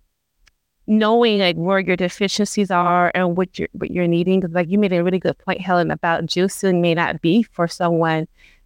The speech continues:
who may have a, some, some, some other issue. But maybe, I know they do the green smoothie cleanse, which is another one I've done, uh, often, where you can get all your minerals from the greens,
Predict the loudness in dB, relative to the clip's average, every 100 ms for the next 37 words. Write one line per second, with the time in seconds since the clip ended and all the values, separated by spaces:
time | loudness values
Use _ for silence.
0 | _ -4 -2 0 -2 -2 -4 -2 -4 -4
1 | -4 -6 _ -6 -4 -2 -6 -14 _ -2
2 | 0 2 0 0 0 -2 -4 -12 -16 -16
3 | -16 -6 -2 0 0 0 0 2 0 0
4 | -2 2 0 0 0 0 0 0 0 0
5 | 0 0 -2 2 2 2 -2 -2 0 0
6 | -2 -4 -6 -4 -2 0 2 0 0 0
7 | 0 -2 0 0 0 -2 -2 -2 0 0
8 | -2 -4 -6 -4 -6 _ _ _ -4 -2
9 | 0 0 2 2 2 2 2 2 0 0
10 | -2 -2 -4 -2 0 2 0 -2